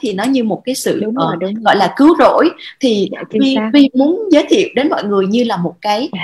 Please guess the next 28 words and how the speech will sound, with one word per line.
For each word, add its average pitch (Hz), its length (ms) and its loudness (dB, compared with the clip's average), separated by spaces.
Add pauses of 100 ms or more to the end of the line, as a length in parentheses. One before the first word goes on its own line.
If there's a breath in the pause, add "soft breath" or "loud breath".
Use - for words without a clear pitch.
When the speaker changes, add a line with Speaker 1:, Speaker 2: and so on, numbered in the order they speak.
Speaker 1:
không 285 180 -2
chỉ - 100 -14
là 240 80 -2
Speaker 2:
không 220 100 2
Speaker 1:
âm - 80 0
Speaker 2:
có. 233 80 0
Speaker 1:
nhạc 220 140 -2
mà 202 100 -4
là 202 100 2
một 196 200 2
cái 277 80 2
liệu 254 220 4 (100)
pháp 294 140 2 (120)
về 175 300 2 (720 loud breath)
trị 185 240 0
liệu 175 280 2
về 190 220 0 (480)
tinh 247 200 -2
thần 180 420 0 (120)
bằng 165 400 -2 (280)
triết - 160 0
học 220 180 -4
của 202 80 -6
âm 202 100 -6
nhạc 185 160 -4
Trịnh - 160 -6
Công 214 180 -8
Sơn. 220 300 -2